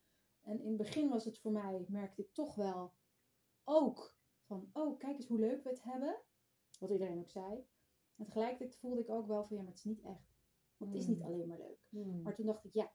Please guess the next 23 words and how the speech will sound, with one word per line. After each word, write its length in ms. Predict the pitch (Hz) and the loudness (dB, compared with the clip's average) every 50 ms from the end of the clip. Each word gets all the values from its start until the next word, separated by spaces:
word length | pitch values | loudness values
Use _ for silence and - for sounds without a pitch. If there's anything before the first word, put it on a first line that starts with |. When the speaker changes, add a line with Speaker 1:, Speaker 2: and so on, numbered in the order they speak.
| _ _ - | _ _ -6
Speaker 1:
maar 180 | - 196 196 | -4 -2 0
wie 140 | 190 208 214 | 2 2 2
zit 180 | 208 226 220 226 | 2 2 4 6
erop 180 | 220 220 214 | 6 6 4
te 80 | - 220 | 4 2
wachten 540 | 196 226 240 240 - - 214 214 240 254 - - - _ - | 4 4 4 4 0 -2 0 0 0 -2 -6 -14 -18 _ -2
dat 120 | 202 190 | 2 4
ik 140 | 214 220 220 | 4 6 4
een 80 | 214 208 | 4 4
foto 300 | - 220 233 254 254 247 | 4 6 8 8 6 6
ga 120 | - 233 - | 4 2 4
<laughs> 40 | 247 240 - - - 269 | 4 4 4 4 4 2
plaatsen 240 | - - - - - _ _ - 571 587 - - - | 0 0 -2 -4 -6 _ _ -6 -4 -4 -4 0 6
waar 120 | - 320 285 | 6 8 8
ik 100 | - - | 8 6
diep 240 | - 226 247 - - | 6 4 4 6 6
ongelukkig 580 | 240 254 240 - 233 208 214 240 247 - - - | 4 4 4 4 4 4 4 4 2 2 0 0
op 120 | 208 208 | 2 4
een 100 | 214 208 | 4 4
bankje 400 | 196 220 226 277 269 - - 220 | 6 6 4 4 2 0 -4 -4
zit?" 480 | 190 185 180 180 180 - - - - - - | -4 -2 -4 -4 -4 -4 -8 -12 -8 0 0
<laughs> 640 | 339 370 - - - 494 494 - _ _ _ _ - | 0 0 0 -4 -14 -14 -14 -16 _ _ _ _ 0
Dus, 240 | 220 226 233 233 | 0 0 0 0